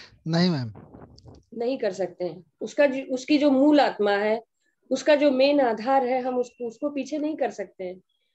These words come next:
Speaker 2: भले
Speaker 1: जी
Speaker 2: ही
Speaker 1: मैम।
Speaker 2: समाज कितना भी हावी हो जाए, लेकिन हम उसकी मूल आत्मा को तो खत्म नहीं कर सकते। विद्या धन तो सर्वोपरि हमेशा रहा है और रहेगा।
Speaker 1: जी मैम।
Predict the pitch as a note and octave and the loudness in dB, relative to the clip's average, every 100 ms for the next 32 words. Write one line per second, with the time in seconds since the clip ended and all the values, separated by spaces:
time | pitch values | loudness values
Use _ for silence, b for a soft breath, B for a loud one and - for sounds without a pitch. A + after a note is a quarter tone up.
0 | _ - B3+ C#4+ - D4+ - B3+ - C4+ | _ -4 2 4 4 2 0 -2 -4 -2
1 | C4+ C#4 C#4 C4 B3 C4 B3+ A#3+ C#4+ C4+ | 0 -2 -4 -12 -8 -2 -2 -2 -6 -4
2 | A3 B3 A3 F#3+ F#3+ A3 - _ _ _ | -6 -4 -6 -4 -6 -6 -10 _ _ _
3 | B3+ C4 D4 D4 C#4 C4 D#4+ C4+ C4+ D#4+ | -8 -6 -4 -2 -4 -4 -4 -2 -2 -2
4 | C4+ - B3+ B3 C#4+ D4 C4+ C#4 C#4+ D4 | -2 -2 -6 -4 -6 -6 -6 -6 -4 -4
5 | C#4+ G#3+ G#3 F#3 F#3+ F#3+ _ _ _ _ | -4 -6 -8 -14 -14 -18 _ _ _ _
6 | G3+ G3 B3 A#3+ B3 C4 C4 A#3+ C4 C4 | -16 -4 -4 -2 -2 -2 -2 -2 -2 -2
7 | C4 C4+ - B B A3+ A3+ A3+ C4 A#3 | -4 -6 -10 B B -4 -2 0 0 0
8 | G#3+ A3 C#4+ D4+ D4 A#3 A#3+ G3+ F#3+ F#3 | -2 -4 -2 -2 0 0 -2 -2 -4 -4
9 | E3+ E3+ F3 - - - - - - - | -6 -6 -6 -4 -4 -4 -6 -10 -12 -10
10 | - - - D#3+ C#3+ D3 A#2+ | -12 -16 -4 0 0 0 -2